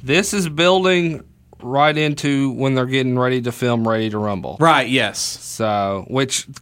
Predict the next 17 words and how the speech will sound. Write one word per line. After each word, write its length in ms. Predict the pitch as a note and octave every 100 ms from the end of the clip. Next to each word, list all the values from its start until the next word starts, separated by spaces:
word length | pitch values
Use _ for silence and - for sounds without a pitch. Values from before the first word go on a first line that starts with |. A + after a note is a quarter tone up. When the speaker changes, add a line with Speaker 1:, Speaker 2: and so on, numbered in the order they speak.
| -
Speaker 1:
greatest 680 | D3 E3 F3+ F3 D#3+ D3 -
wrestling 640 | C3 B2+ - C3+ B2+ B2
movie 420 | A#2+ A#2+ A2+ A2+
of 220 | - E3+ C#3
all 240 | A#2 G#2+
time. 500 | - G2 F#2 F#2 G#2 - _
Speaker 2:
Well, 140 | A#2 A2
there's 200 | A2+ A2
not 180 | C#3+
many 200 | C#3+ C3+
to 100 | A2+
choose 320 | G#2 D3 C3 -
from 340 | - G2 G#2
about 320 | G#2+ G2+ -
pro 240 | - B2 A2
wrestling. 420 | G#2 - - D#3+
Well, 220 | F#3